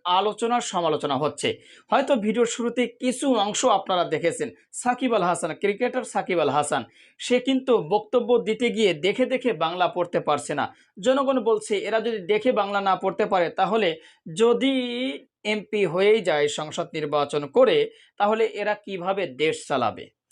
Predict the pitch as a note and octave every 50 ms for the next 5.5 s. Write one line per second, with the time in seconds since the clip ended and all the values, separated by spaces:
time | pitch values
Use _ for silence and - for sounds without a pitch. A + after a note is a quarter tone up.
0 | _ - - - - - F#3 G#3+ A3+ A3+ A3+ G#3+ - C4+ B3+ - A#3+ A#3 - C4+
1 | C4+ C4+ C4+ C4+ C4+ B3+ A3+ - - G#3+ G3+ F#3+ F#3 F3 G3 F3+ F3 D#3+ D3+ D#3
2 | D3 C#3 C#3 C3+ B2+ B2+ A2 - _ _ _ _ _ _ _ - C#3 D3 A3+ B3
3 | - - A3 G#3+ G#3+ G3+ G3 F#3+ F#3+ F#3 F3+ - E3+ - - G#3 - - B3 B3
4 | A3 - - F#3 F3 - - F#3 E3 E3+ G3 A#3+ B3 - - - F#3+ F3+ E3 D3+
5 | D3 - - D#3 D3+ - - A3 A#3 C4